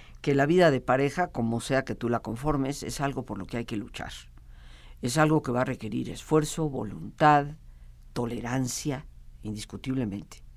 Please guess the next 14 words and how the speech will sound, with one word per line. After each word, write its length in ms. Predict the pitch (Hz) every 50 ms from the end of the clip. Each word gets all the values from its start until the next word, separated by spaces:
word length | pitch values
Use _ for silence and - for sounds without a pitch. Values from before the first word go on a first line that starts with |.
| - - - - - - - - - - - - - - - - - -
Lo 100 | 151 160
importante 500 | 160 139 - 147 - 180 170 175 170 170
es 100 | 151 -
que 100 | - 147
haya 200 | 143 143 139 127
siempre 460 | - - 165 156 143 - - 143 131
amor 360 | 110 107 113 120 123 123 117 - - - - -
y 100 | - 135
que 120 | 123 - 123
ese 160 | 120 - 143
amor 260 | 127 139 135 131 123
no 160 | 135 123 120
se 140 | 117 123 117
marchite. 640 | 110 110 120 120 - - 131 117 - - - -